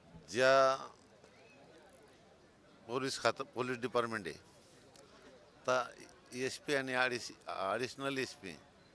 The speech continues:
चांगलं, अ, स्वभाव त्यांचा आम्हाला वाटला, पण धोत्रडसारखा माणूस थोडंसं क-, वेगळा वाटल्यामुळं आम्ही त्यांची तक्रार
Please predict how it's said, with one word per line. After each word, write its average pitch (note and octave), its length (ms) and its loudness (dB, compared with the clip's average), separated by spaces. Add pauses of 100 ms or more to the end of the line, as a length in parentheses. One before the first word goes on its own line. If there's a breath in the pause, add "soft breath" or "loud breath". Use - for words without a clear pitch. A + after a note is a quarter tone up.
(640 loud breath)
चांगलं, C#3+ 580 2
अ, B2 500 -16 (640)
स्वभाव A#2 400 2
त्यांचा A#2 380 -2
आम्हाला A2 240 -2
वाटला, G#2+ 500 0 (880)
पण A#2 200 -10
धोत्रडसारखा A#2 800 -2
माणूस A#2 360 -6
थोडंसं A#2 380 -6
क-, A#2 1000 -4 (720)
वेगळा A#2 260 2
वाटल्यामुळं A2+ 540 0
आम्ही A2 200 -6
त्यांची A2+ 220 -6
तक्रार A2 480 0